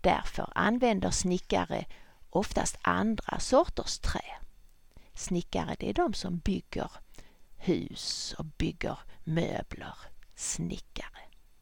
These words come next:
De tycker inte så mycket om bok.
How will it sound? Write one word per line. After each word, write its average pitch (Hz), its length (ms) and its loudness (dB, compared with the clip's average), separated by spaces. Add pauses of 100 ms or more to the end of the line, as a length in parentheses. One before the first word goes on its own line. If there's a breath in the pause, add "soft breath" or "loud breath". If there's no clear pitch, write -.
(1600)
De 240 200 2
tycker 220 320 0
inte 202 160 -4
så - 180 -4
mycket - 320 -6
om - 360 -6
bok. - 420 -8